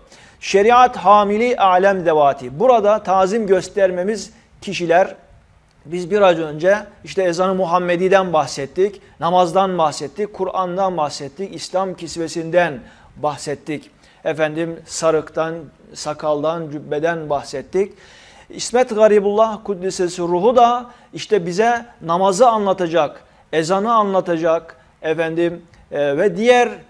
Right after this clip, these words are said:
dini emirleri ve yasakları anlatacak ulemaya tazimden bahsediyor. Nasıl ki ezanı Muhammediye, namaza, oruca vesaire ibadetlere tazim etmemiz gerekiyorsa,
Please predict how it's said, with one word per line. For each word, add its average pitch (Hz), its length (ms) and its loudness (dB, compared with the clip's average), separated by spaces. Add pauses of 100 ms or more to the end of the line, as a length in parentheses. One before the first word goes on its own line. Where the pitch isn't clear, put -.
(280)
dini 196 460 -4
emirleri 190 720 0
ve 190 100 6
yasakları 180 680 0
anlatacak 170 720 -2 (160)
ulemaya 170 680 2
tazimden 156 760 -2
bahsediyor. 127 560 -8 (580)
Nasıl 185 320 -2
ki 208 160 2
ezanı 180 420 0
Muhammediye, 170 840 0 (300)
namaza, 160 760 2
oruca 160 640 2 (320)
vesaire 190 600 0
ibadetlere 185 640 4
tazim 175 460 0
etmemiz 185 460 -2
gerekiyorsa, 190 760 2